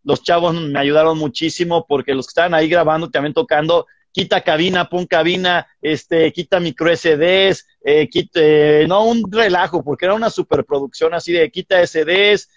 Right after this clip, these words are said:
vuelve a ponerlo a la computadora, pon a cargar las GoPro". Fueron dos días de pura grabación que fueron, de verdad, acabamos cansadísimos.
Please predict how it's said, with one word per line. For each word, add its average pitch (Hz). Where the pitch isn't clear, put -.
vuelve 165
a 175
ponerlo 147
a -
la 151
computadora, 147
pon 170
a 175
cargar 151
las 151
GoPro". 156
Fueron 196
dos 196
días 196
de 170
pura 175
grabación 160
que 165
fueron, 165
de 143
verdad, 156
acabamos 165
cansadísimos. 151